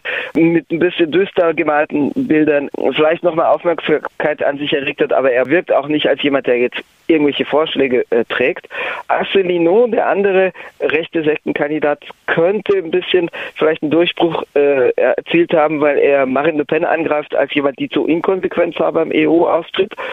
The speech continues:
Und was Marine Le Pen wiederum zurechtkommt, weil es sie ein bisschen in Richtung rechte Mitte rückt, weil sie als die Vernünftigere erscheint, die sagt, „E U-Austritt, man muss aber erst verhandeln und gucken, was für Spielräume man rausholen kann.“ Ähm,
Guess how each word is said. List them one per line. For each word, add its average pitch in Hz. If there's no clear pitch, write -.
Und 151
was 156
Marine 151
Le 143
Pen 156
wiederum 151
zurechtkommt, 131
weil 120
es 127
sie 160
ein 135
bisschen 156
in 131
Richtung 131
rechte 135
Mitte 147
rückt, 175
weil 139
sie 143
als 120
die 139
Vernünftigere 160
erscheint, 139
die 139
sagt, 131
„E 147
U-Austritt, 139
man 127
muss 131
aber 120
erst -
verhandeln 139
und 139
gucken, 120
was 117
für -
Spielräume 143
man 131
rausholen 123
kann.“ 123
Ähm, 139